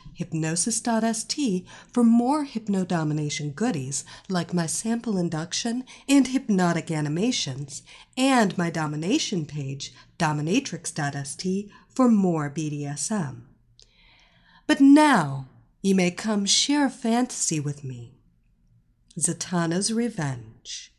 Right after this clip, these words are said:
Zatanna frees herself from Evelina's hypnotic control and turns the erotic tables.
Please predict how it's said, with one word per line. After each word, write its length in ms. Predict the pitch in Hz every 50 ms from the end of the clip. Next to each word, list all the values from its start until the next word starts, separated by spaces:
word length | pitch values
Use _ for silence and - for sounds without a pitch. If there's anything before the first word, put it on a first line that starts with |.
| _ _ _ _ _ _ _ _ _ _ - - - - - 190
Zatanna 560 | 185 220 214 214 - 247 254 262 294 320 320
frees 440 | - - - 294 311 339 359 - -
herself 480 | 190 165 - - 156 143 139 143 -
from 260 | - - 220 226 214 -
Evelina's 680 | 254 294 277 269 220 208 226 269 277 202 160 - -
hypnotic 600 | 185 180 - - 196 190 202 220 233 185 160 -
control 680 | - 156 147 135 - - 220 208 180 156 139 139 135 - - -
and 220 | 202 202 196 202
turns 540 | - - - 285 269 208 170 151 151 143 -
the 120 | - 175 160
erotic 480 | 156 151 156 147 147 139 139 139 -
tables. 800 | - 214 220 208 208 - - - - _ _ - - - -